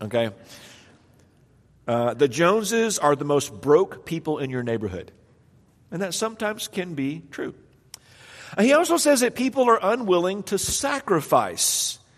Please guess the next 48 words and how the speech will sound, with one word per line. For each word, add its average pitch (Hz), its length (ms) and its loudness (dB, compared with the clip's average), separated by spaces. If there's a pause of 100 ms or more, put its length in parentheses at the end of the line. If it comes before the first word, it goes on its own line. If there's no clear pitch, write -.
(560)
How 160 200 -4
could 202 220 -4
you 233 80 -6
possibly 175 580 -2
give 160 220 2
up 147 200 0
eating 175 320 -2
out 196 260 -8
three 135 240 -4
nights 113 360 -4
a 110 60 -4
week? 101 400 -8 (420)
Or 123 120 2
what 170 220 2
would 202 160 0
your 180 140 -2
life 170 340 -4
look 180 240 -4
like 104 280 -4
without 131 340 -6
cable? 160 420 -6
These 123 180 -4
are 131 60 -6
some 139 220 -8
of 127 80 -6
the 131 40 -8
questions 104 580 -8
that 98 80 -8
he 95 120 -8
asks. - 480 -14 (600)
So - 140 -6
do 135 80 -4
you 151 140 0
really 135 320 4
want 190 160 -2
to 180 60 -4
be 160 160 2
out 127 160 2
of 107 80 -6
debt? 101 340 -8 (960)
Well, 131 180 0
if 175 140 -2
so, 120 280 0
you're 135 160 -4
gonna 147 180 -2
make 110 180 -4
some 135 160 -6
modifications - 880 -8